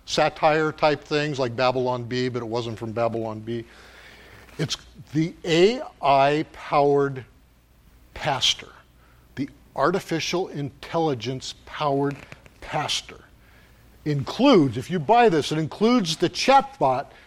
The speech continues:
to superpower your sermons. Have you guys heard of this stuff? I haven't. It just blew my mind. I, I had to check it out.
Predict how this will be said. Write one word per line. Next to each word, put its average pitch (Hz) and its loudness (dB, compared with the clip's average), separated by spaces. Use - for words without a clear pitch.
to 156 -8
superpower 165 0
your 156 0
sermons. 190 -4
Have 147 -8
you 202 -4
guys 214 -8
heard 220 -8
of 214 -8
this 233 -4
stuff? - -8
I 220 2
haven't. 202 2
It 139 -6
just 160 -8
blew 180 -2
my 180 0
mind. 156 -2
I, 147 0
I 156 2
had 185 6
to 156 -4
check - -2
it 160 0
out. 165 4